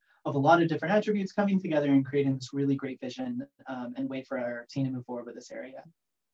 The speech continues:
To clarify a few things, feature flags is inside of the release section. And I know a lot of us are used to hearing me talk about packages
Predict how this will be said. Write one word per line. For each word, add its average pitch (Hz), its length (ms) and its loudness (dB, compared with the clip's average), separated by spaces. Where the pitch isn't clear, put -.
To 165 720 10
clarify 214 380 10
a 196 40 2
few 208 160 6
things, 233 300 2
feature 185 260 0
flags 185 240 0
is 143 80 -4
inside 160 360 -2
of 143 40 0
the 139 100 4
release 139 340 0
section. 247 440 0
And 156 100 -2
I 156 40 -2
know 175 500 -4
a 175 100 -6
lot 156 360 0
of 165 80 -4
us 170 400 2
are 165 180 0
used 180 240 2
to 175 80 0
hearing 180 220 -2
me 175 100 -4
talk 170 140 2
about 147 180 0
packages 190 560 2